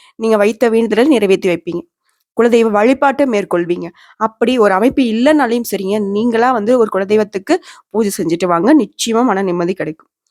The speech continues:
உங்க மனசுல புதுசா ஒரு உற்சாகம் பிறக்கும். திருமண வயதுல இருக்கக்கூடியவங்களுக்கு தகுதியான வரன் அமையும். கூட்டு தொழில்ல இருந்த நெருக்கடிகள் விலகும். பிரிந்து சென்ற நண்பர்கள் மீண்டும் உங்களை தேடி வருவாங்க.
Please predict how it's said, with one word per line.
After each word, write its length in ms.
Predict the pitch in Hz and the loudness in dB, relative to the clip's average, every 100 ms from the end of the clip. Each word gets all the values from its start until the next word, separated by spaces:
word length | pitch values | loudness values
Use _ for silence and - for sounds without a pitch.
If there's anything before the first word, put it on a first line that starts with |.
| _ - | _ -18
உங்க 160 | - 233 | -2 0
மனசுல 400 | 240 233 294 320 320 | 2 2 0 0 -2
புதுசா 400 | 302 285 320 330 330 - | 0 -2 0 0 -2 -4
ஒரு 160 | 214 | -4
உற்சாகம் 560 | 190 220 - 294 269 247 | -4 -4 -2 0 0 0
பிறக்கும். 320 | 190 160 - _ _ | -2 -6 -14 _ _
திருமண 300 | _ 330 339 311 | _ 4 4 4
வயதுல 260 | 262 269 | 2 2
இருக்கக்கூடியவங்களுக்கு 540 | 262 - 240 226 - 208 | 0 2 0 0 -2 -4
தகுதியான 400 | 208 254 269 262 | -2 0 0 2
வரன் 300 | 185 180 180 | 0 0 0
அமையும். 240 | 156 156 _ _ _ _ _ | -2 -4 _ _ _ _ _
கூட்டு 260 | 330 277 330 | 2 2 2
தொழில்ல 420 | 269 247 254 247 262 | 0 0 0 -2 -2
இருந்த 300 | 226 214 214 | -4 -2 -2
நெருக்கடிகள் 600 | 214 240 285 302 247 240 202 | -2 -2 0 0 0 0 0
விலகும். 260 | 170 170 - | 0 -4 -6
பிரிந்து 280 | 208 220 220 | -4 -2 -2
சென்ற 280 | 226 202 208 | -2 -2 0
நண்பர்கள் 420 | 196 226 247 294 | 0 2 2 2
மீண்டும் 400 | 254 285 311 330 | 4 4 4 2
உங்களை 160 | 240 202 | 0 -2
தேடி 260 | 208 208 214 | -2 -2 -2
வருவாங்க. 420 | 139 147 156 151 | -4 -4 -8 -12